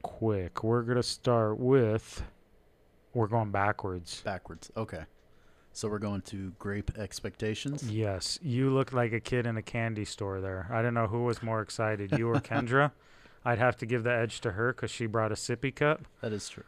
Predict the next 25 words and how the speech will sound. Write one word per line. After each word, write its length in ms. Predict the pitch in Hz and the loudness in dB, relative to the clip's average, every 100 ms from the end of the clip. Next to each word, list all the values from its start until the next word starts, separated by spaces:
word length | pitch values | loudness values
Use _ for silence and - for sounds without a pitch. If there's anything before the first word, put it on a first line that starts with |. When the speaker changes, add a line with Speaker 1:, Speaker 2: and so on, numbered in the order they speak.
| - | -16
Speaker 1:
So 580 | - - 120 113 113 117 - | -8 0 2 4 4 0 -2
what 260 | 123 135 | 2 4
was 160 | 135 117 | 4 4
your 120 | 123 | 2
favorite 400 | - 110 104 104 | 2 0 0 -2
part? 260 | - 98 95 - - - - | -2 -2 -4 -12 -20 -12 -4
Speaker 2:
Uh, 340 | 104 101 98 | 0 0 0
mine 340 | 98 110 175 202 | 0 2 2 0
was 140 | 110 | -2
the 80 | 87 | -4
process 600 | - 120 151 - 98 - | -4 -2 -2 -2 -2 2
and 280 | 107 101 95 - _ - - | 2 2 -2 -10 _ -16 -4
of 460 | 110 110 101 90 - - | -2 -2 -4 -10 -20 -10
the 140 | 101 95 - | -8 -8 -4
grinding 480 | 120 120 127 131 120 | 0 2 2 0 0
and, 160 | 107 | -2
like, 180 | 107 101 - | -2 -4 -2
you 140 | 127 | 2
know, 80 | 127 | 4
you 140 | 113 | 4
expect 380 | 110 - 113 - | 0 0 -2 -2
Italian 460 | 98 - 107 104 101 | -6 -2 0 2 2
wines 320 | 104 104 98 | 2 2 0
or 100 | 95 | -4
just 240 | 90 101 | -6 -8